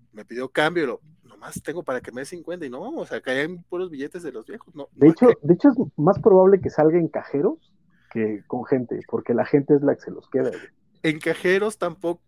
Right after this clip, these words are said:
Speaker 1: eh, al menos en el Banorte, n-, <laughs> la otra también ya fui a sacar dinero así en, en fracción, y no, de, de cien para <laughs> arriba los billetes, yo, culero.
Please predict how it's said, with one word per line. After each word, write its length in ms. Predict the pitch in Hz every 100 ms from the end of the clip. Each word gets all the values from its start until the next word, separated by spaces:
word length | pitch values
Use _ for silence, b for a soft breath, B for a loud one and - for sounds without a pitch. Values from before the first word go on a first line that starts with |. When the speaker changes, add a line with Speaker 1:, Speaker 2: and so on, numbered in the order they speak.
| - 151
Speaker 1:
eh, 320 | 143 135 -
al 160 | 143 147
menos 260 | 175 196
en 100 | 175
el 160 | 135 127
Banorte, 560 | 127 156 165 - 208 - -
n-, 160 | 156 -
<laughs> 100 | _
la 140 | 147 -
otra 180 | - -
también 300 | 196 - 311
ya 120 | 302 247
fui 160 | 240
a 60 | 214
sacar 380 | 233 - 185 185
dinero 240 | 190 185
así 260 | 185 185 180
en, 140 | 156 B B B
en 140 | 147 135
fracción, 560 | 139 143 - 175 226 _ b b
y 140 | 143
no, 220 | 147 180 _ _ _
de, 220 | 151 147 -
de 120 | 160
cien 200 | 180 180
para 200 | 175 156
<laughs> 140 | - -
arriba 40 | - -
los 180 | 247 170
billetes, 460 | 165 147 165 165
yo, 120 | 151 143
culero. 760 | - - - 233 - - 196